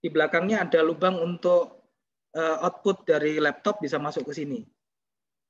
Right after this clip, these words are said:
Sambil kita nyalakan, sambil dicolok untuk ini, apa namanya,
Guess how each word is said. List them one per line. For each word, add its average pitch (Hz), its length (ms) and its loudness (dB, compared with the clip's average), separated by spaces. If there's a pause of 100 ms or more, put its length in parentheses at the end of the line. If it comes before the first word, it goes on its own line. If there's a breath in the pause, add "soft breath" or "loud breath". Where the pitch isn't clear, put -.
(1160)
Sambil 147 400 0
kita 151 240 -2
nyalakan, 147 480 -4
sambil 147 480 0
dicolok 147 560 -2
untuk 147 400 -8
ini, 160 320 -18
apa 160 160 -14
namanya, 151 480 -12